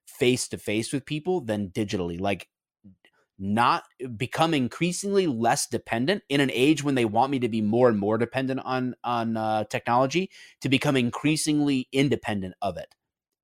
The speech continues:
l-, at the same time. Leverage it, but don't become dependent upon it. Like, I think that's a really important piece of the puzzle.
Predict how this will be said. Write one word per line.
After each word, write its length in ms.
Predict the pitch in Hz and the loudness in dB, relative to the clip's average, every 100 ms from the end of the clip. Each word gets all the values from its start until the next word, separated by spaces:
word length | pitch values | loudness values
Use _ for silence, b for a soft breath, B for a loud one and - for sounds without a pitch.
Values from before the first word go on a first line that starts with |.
| _ | _
l-, 140 | 117 110 | -10 -2
at 100 | 117 | -2
the 60 | 107 | -2
same 260 | - 123 | -2 -2
time. 300 | 107 107 85 - b b - | -2 -4 -6 -12 b b -4
Leverage 560 | 110 120 127 165 156 | 4 6 8 6 6
it, 160 | 196 208 _ _ | 4 2 _ _
but 160 | - 110 | -4 2
don't 220 | 131 113 | 4 4
become 260 | 110 - 110 | 0 -2 -2
dependent 420 | 104 - 113 98 | -2 -2 -2 -2
upon 300 | 95 - 87 | -6 -6 -8
it. 120 | 80 _ | -10 _
Like, 200 | 104 98 b b b | -6 -6 b b b
I 140 | 117 | 2
think 160 | 147 127 | 4 4
that's 220 | 127 - | 2 2
a 40 | |
really 340 | 95 107 113 113 | 0 0 2 2
important 540 | 101 - 107 98 98 | 0 -2 -4 -4 -8
piece 260 | - 110 - | -6 -6 -6
of 100 | 92 | -8
the 80 | 90 | -6
puzzle. 460 | - 95 127 202 | -6 -2 -2 -2